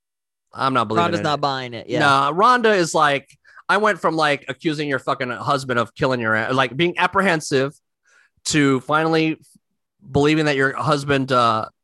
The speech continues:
Speaker 1: killed her." And then, like, you know, like, Nick says something to Rhonda where it's like, "Oh, we're, are we on the same team now?" He's like, "Well, you know, I believe you,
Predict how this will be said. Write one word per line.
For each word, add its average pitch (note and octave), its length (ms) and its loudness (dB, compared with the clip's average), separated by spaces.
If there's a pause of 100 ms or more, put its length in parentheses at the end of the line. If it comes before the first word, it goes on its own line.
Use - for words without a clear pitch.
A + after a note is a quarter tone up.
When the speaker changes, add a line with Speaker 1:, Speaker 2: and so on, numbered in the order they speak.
(120)
Speaker 1:
killed D3 260 2
her." A#2+ 100 4
And C3 160 0
then, C3+ 80 0
like, B2+ 240 -2
you C#3+ 140 0
know, B2 140 2 (100)
like, A#2+ 240 -2 (340)
Nick C#3 240 2
says B2+ 300 0
something A#2+ 220 -2
to A2+ 40 2
Rhonda A2+ 240 0
where G#2+ 100 2
it's G#2+ 120 -4
like, G#2+ 100 2
"Oh, A2 140 2
we're, G2+ 140 0
are A2 200 -2
we A2+ 80 0
on A2 100 0
the A2+ 60 -2
same A2+ 240 -4
team A#2+ 220 -4
now?" B2+ 280 -2
He's A2 140 -10
like, G2 140 -4
"Well, G2+ 240 -4
you B2+ 80 -6
know, G2+ 180 -2
I C#3+ 60 -4
believe A#2+ 300 -2
you, B2 360 -2